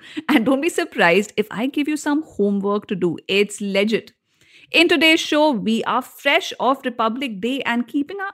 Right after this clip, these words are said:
eyes close on what work do our M Ps do.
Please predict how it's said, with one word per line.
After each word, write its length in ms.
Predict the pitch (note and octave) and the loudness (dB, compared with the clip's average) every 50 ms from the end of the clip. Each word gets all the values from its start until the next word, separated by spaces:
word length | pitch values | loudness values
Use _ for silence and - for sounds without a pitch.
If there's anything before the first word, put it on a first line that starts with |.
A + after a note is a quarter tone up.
| - | -4
eyes 340 | G#3+ G#3 G#3 A3 A#3 A#3 - _ _ _ | -2 -2 0 -2 -2 -6 -10 _ _ _
close 640 | - - - C#4 D4 D4+ B3+ G3 F3+ G#3 A3+ - - - | -12 -4 -2 0 2 4 4 4 4 2 0 -4 -8 -6
on 320 | G3 G3+ G#3 G#3 F#3+ F#3+ | -6 -4 -2 -4 -4 -4
what 300 | G#3 F#3 G#3+ A#3 - - - - | -2 -2 -2 -2 -2 -8 -16 -12
work 400 | E3 E3+ E3+ E3+ F3 E3+ - _ - E3+ E3 - _ _ | -8 -4 -4 -4 -4 -6 -10 _ -20 -20 -20 -20 _ _
do 260 | - A#3 A3+ B3 B3+ - | -2 0 0 0 -2 -6
our 200 | - F3 D#3+ - - | -6 -8 -8 -8 -6
M 140 | - D#3 D3+ | -8 -8 -8
Ps 280 | D3+ - D#3 D#3 D3+ - | -8 -8 -10 -10 -10 -10
do. 220 | - - - | -14 -14 -14